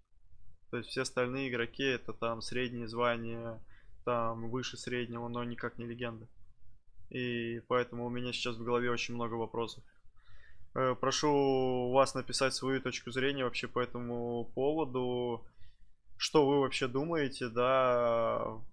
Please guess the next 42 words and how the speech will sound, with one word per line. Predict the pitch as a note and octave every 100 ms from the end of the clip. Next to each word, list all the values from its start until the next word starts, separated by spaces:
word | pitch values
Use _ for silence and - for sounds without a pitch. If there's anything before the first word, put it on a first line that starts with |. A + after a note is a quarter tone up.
| A#2 A2+ -
вам, | C#3 C3+ B2+
э, | B2 A#2+ A#2
ну, | A#2+ B2+
не | A#2+
знаю, | A2+ A2+ G#2+
там, | G#2+ G#2
типа, | A2 - A2+ A2+ A2+ A2+ G#2+
прочитав | B2 - - B2+ B2+
эту | -
новость, | C3+ C#3+ B2+ -
если | A#2+ - A#2+
вы | B2 A#2+ A#2+ A2+
прочитали | A#2+ - B2+ B2
её | B2
до | A#2+ B2+ B2
этого | A#2 A#2+
видеоролика, | A#2 A#2 B2 B2 A#2 - A#2+ A#2
что | - B2+
вы |
вообще | A#2+ - A#2+
думаете, | A#2 D3+ F3+ C3 A2
да, | A#2+ C#3 - - -
как | B2+ A2+
бы | A#2 A#2
вы | B2+ A#2+ A#2+
обрадовались | B2+ B2+ C3 C#3 B2+ A#2+ A#2
там | - A#2
или | A#2+
не | A#2+
обрадовались, | A#2 B2+ C3 A#2 A2+ -
или | A2+ A#2
у | A#2
вас | A#2 -
такие | - B2 A#2
же |
какие-то | - - B2 C3+
сомнительные | - B2+ B2 A#2+ A#2+
чувства | - C#3 B2
по | -
этому | - A#2+
всему | A#2 C3 B2+
поводу, | F3 B3+ G3+